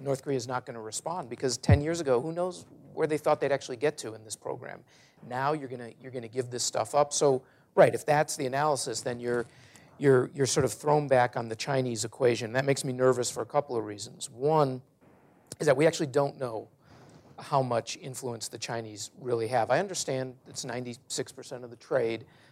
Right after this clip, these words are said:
uh, but this is also a country that is happy to have, or a regime that's happy to have its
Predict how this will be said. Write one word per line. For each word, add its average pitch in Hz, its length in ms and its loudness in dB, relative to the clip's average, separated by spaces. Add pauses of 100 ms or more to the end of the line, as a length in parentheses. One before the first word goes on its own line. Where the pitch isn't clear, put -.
(120)
uh, 123 140 -2
but 131 120 -2
this 147 120 2
is 139 80 6
also 139 300 8
a 120 40 2
country 131 340 -6
that 120 260 0
is - 180 -12
happy 123 320 -2
to 113 140 2
have, 120 180 0
or 120 180 0
a 113 40 -6
regime 120 340 -6
that's 117 120 -10
happy 123 200 -2
to 120 40 -6
have 117 140 -2
its 113 160 -8